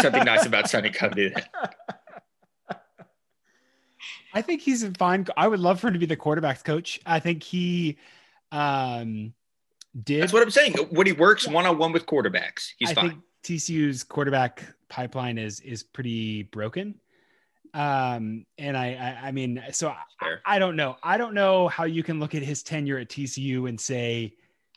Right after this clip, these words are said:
Speaker 2: he did a good job. Um,
Speaker 1: I, oh, well, I'll push back a bit. At, at times, he did a good job. At times, he may have ridden a special athlete.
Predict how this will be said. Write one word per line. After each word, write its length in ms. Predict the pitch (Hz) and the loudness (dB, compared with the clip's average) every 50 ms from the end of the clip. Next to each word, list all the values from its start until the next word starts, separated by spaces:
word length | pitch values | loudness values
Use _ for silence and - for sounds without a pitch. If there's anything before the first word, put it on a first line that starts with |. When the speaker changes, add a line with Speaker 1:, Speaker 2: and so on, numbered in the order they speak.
| _ _ | _ _
Speaker 2:
he 260 | _ - - - 170 | _ -10 -4 -4 -2
did 180 | 139 147 139 131 | 0 0 -2 -2
a 40 | |
good 160 | 113 120 113 98 | -2 -4 -6 -4
job. 380 | - 110 95 101 135 170 _ _ _ _ _ _ _ _ _ _ _ _ _ _ _ - | -4 -6 -6 -6 -10 -12 _ _ _ _ _ _ _ _ _ _ _ _ _ _ _ -4
Um, 680 | 160 143 143 139 135 131 127 120 107 104 107 113 117 - - - _ _ _ _ _ _ _ - | 0 2 2 2 2 0 0 -2 -4 -6 -8 -8 -10 -14 -18 -20 _ _ _ _ _ _ _ 2
Speaker 1:
I, 160 | 262 - - - _ - - - - | 2 2 0 -4 _ -16 -8 0 2
oh, 200 | 571 508 466 - | 2 2 2 4
well, 240 | - 285 285 277 262 - - - - - - | 4 6 6 6 4 4 -2 -8 -8 -2 2
I'll 140 | - 240 240 | 2 2 2
push 320 | - - 220 196 - - | 4 0 0 0 2 4
back 240 | - 175 165 165 - | 6 6 6 6 2
a 40 | 143 | -2
bit. 340 | 123 117 110 95 87 - _ | 0 2 2 2 2 0 _
At, 140 | - 147 - _ _ | 0 -2 -2 _ _
at 340 | 151 - 160 170 - - - | 2 4 4 4 4 0 -4
times, 460 | - 190 185 185 180 170 156 127 113 | -2 0 2 2 0 0 -2 -6 -4
he 100 | - 127 | -4 0
did 160 | 117 113 104 | 0 2 2
a 60 | 104 | 2
good 200 | 95 - 101 95 | 2 0 -2 -2
job. 280 | - - 90 - - - _ _ _ _ _ _ _ _ _ | 0 -4 -4 -4 -6 -12 _ _ _ _ _ _ _ _ _
At 120 | - 123 | 2 2
times, 260 | - 170 165 170 156 - | 4 4 2 2 2 2
he 140 | - 165 | 0 0
may 140 | 143 139 139 | 2 2 2
have 240 | 139 160 127 107 113 | 4 2 0 2 2
ridden 400 | 131 143 139 123 117 107 107 101 | 2 2 2 2 0 -2 -2 -2
a 220 | - 110 107 104 98 | 0 2 2 2 0
special 360 | - - 123 113 - 123 104 | 0 0 0 2 2 2 2
athlete. 460 | 107 135 170 - - 92 87 87 - | 2 2 0 -2 -4 -8 -8 -8 -10